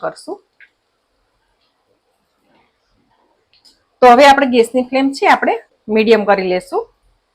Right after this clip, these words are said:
અને એને ઉલટપુલટ કરીને આપણે એને બ્રાઉન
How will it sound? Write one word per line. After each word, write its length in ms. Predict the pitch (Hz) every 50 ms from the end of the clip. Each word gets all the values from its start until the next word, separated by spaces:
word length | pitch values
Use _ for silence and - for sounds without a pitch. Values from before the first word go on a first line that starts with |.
| _ _ _ _ _ _ _ _ _ _ _ _ _ _ _ _ _ _ _ _ _ _ -
અને 120 | 262 302 294 302
એને 120 | 302 294 277 285
ઉલટપુલટ 440 | 294 285 277 277 285 285 277 285 277 -
કરીને 280 | 440 480 466 403 330 262
આપણે 200 | 254 254 247 254 247
એને 100 | 269 320 392 339 247
બ્રાઉન 320 | 226 208 185 214 220 220